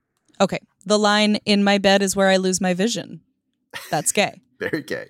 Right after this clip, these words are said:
Speaker 1: Or, "In your bed?" What is it?
Speaker 2: Um, "In your bed, I would lose my, s-, my, I,
Speaker 1: Is,
Speaker 2: in
Speaker 1: is
Speaker 2: your bed,
Speaker 1: where
Speaker 2: I
Speaker 1: I
Speaker 2: would"
Speaker 1: lose my vision.
Speaker 2: Yes.
Speaker 1: That's gay.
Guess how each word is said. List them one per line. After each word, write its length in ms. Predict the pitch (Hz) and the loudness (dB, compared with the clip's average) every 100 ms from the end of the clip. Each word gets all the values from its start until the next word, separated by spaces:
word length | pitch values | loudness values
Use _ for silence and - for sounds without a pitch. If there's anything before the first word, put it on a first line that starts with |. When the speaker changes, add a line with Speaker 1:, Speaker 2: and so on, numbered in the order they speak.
| _ | _
Speaker 1:
Or, 160 | - 180 | 0 0
"In 240 | - 190 180 | 2 0 2
your 160 | 180 | 2
bed?" 220 | 180 254 320 - _ _ _ - | 2 -2 -4 -12 _ _ _ -20
What 120 | - | -20
is 80 | - | -4
it? 80 | |
Speaker 2:
Um, 260 | 113 107 107 120 | 0 0 -2 -2
"In 160 | 127 | 0
your 180 | 120 123 | 2 2
bed, 200 | 110 104 | 2 2
I 80 | 98 | 0
would 180 | 92 85 | -2 -6
lose 200 | 90 - | -8 -8
my, 120 | 85 | -8
s-, 220 | - - | -8 -10
my, 320 | 87 82 78 - - | -10 -12 -14 -14 -4
I, 100 | 147 | -2
Speaker 1:
Is, 80 | 180 | -2
Speaker 2:
in 200 | 127 123 | -6 -2
Speaker 1:
is 140 | 196 | 0
Speaker 2:
your 80 | 185 | 2
bed, 60 | 185 | 2
Speaker 1:
where 180 | 185 180 | 2 2
Speaker 2:
I 60 | |
Speaker 1:
I 20 | 180 | 2
Speaker 2:
would" 60 | |
Speaker 1:
lose 200 | 170 170 | 0 -4
my 100 | 165 | -4
vision. 360 | 156 101 - - | -6 -10 -12 -12
Speaker 2:
Yes. 320 | 92 - - - | -12 -12 -10 -4
Speaker 1:
That's 180 | - | -2
gay. 140 | - | -2